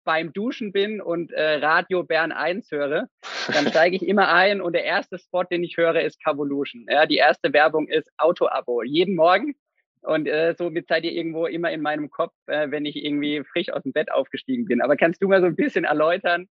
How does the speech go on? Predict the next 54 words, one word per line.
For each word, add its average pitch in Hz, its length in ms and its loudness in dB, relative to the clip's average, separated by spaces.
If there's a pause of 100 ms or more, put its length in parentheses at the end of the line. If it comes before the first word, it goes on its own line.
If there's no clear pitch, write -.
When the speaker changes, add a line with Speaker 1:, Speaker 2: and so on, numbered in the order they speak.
(320)
Speaker 1:
äh, 151 320 0
was 160 220 -2
macht 180 220 0
ihr 170 100 -2
über 190 280 -4
die 170 120 -4
Kommunikations- 160 720 -6
und 151 100 -6
Marketingmaßnahmen 143 960 -4
hinaus 143 520 -2
und 143 120 -6
wie 139 60 -10
war 156 140 -2
so 156 80 -12
ein 143 80 -4
bisschen 104 180 4
Speaker 2:
Ja. - 100 -10
Speaker 1:
vielleicht 139 220 -4
der 139 80 0
Verlauf 139 400 0
des 135 220 -8
Produkts 123 340 -16
in 120 60 0
den 123 80 2
letzten 113 320 2
zwei 117 220 4
Jahren? 113 200 2 (580)
Speaker 2:
Ja, 104 280 2 (480)
ja, 127 180 8
ge-, 151 160 2
sehr, 151 220 4
sehr 151 160 8
gerne. 143 340 6 (260)
Also, 127 440 4
ähm, 131 180 2
da 127 80 0
gibt's 143 200 0
ja 131 80 4
ein 110 100 -6
paar 127 160 4
lustige 139 340 0
Anekdoten. 123 540 -2
Ich, - 220 -6
ich, - 180 -10
ich - 80 -8
schaue, 113 180 0
dass 117 160 -6
ich 120 160 -10
da 107 100 0
die, 104 140 -10
die, 98 260 -14
die 101 140 -12
besten 107 360 -6
rauspicke. 120 680 -4